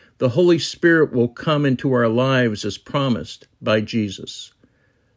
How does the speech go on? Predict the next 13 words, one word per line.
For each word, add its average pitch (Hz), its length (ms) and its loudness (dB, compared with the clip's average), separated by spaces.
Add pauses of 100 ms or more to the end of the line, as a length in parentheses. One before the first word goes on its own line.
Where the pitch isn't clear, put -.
(120)
The - 80 -4
Holy 156 340 2
Spirit 151 500 4
will 110 160 -4
teach - 460 -6
us 90 400 -2
and 113 160 0
convict 127 500 -2
us 101 280 -4
when 107 160 -2
we 104 100 -4
sin 131 320 -2
again. 95 460 -8